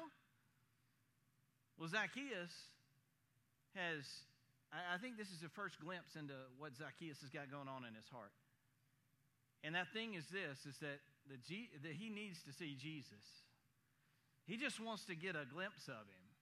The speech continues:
I think you start to get a glimpse into to, to what's going on in Zacchaeus' heart, because he goes through this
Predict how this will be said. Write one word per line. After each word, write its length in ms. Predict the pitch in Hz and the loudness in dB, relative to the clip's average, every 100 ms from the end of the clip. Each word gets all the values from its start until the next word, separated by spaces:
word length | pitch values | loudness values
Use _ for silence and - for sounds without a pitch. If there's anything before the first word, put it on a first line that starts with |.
| - - - _ - - - - - - 156 | -20 -20 -20 _ -20 -20 -20 -20 -20 -2 2
I 80 | |
think 180 | 170 269 | 6 6
you 80 | 247 | 6
start 220 | - 240 | 8 8
to 60 | 208 | 8
get 120 | 214 | 4
a 60 | 175 | 6
glimpse 340 | 226 240 - | 4 2 2
into 260 | 214 180 147 - - - | 4 6 4 -2 -16 4
to, 160 | 196 196 | 8 8
to 100 | 196 | 6
what's 200 | 202 196 | 4 4
going 200 | 233 214 | 4 6
on 140 | 196 | 6
in 80 | 175 | 6
Zacchaeus' 580 | 202 180 226 190 165 151 | 6 4 4 2 2 0
heart, 240 | 240 240 | 4 6
because 300 | 170 160 202 | 4 2 2
he 80 | 226 | 4
goes 240 | 196 277 269 | 8 8 8
through 160 | 262 | 4
this 160 | 220 | 4